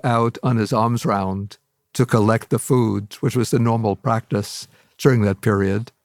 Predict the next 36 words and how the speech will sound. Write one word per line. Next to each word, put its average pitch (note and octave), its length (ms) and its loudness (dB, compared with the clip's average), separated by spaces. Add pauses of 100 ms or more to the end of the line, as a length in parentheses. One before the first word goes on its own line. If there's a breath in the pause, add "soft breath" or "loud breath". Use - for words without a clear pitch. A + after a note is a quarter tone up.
(420)
Sometimes A#2 540 0
he A2 80 0
would G#2 140 0
go G#2+ 180 0
alone, A#2+ 500 0
sometimes A2+ 540 -4
with G#2+ 160 -6
a A2 60 -2
group G#2 280 -2
of G#2 160 -4
monks. B2 560 -2 (480 soft breath)
Then C3 160 4
he B2+ 120 4
would A2 180 2
come A#2 240 0
back, A2+ 560 -2
take B2+ 280 0
the A#2+ 100 0
meal. C3+ 500 2 (560)
After C#3+ 320 2
the A2 100 2
meal, B2 480 2
he A#2 160 -2
would G#2+ 200 0
give A2+ 500 -2 (500)
some A#2 260 4
instructions A2+ 800 0
to A#2+ 100 -2
the G#2 100 0
monks, A#2+ 460 0
some - 640 -2
exhortation. B2 1000 0 (600)
Then A#2+ 180 4
he A2 140 4
would G#2+ 180 0
take A2 280 0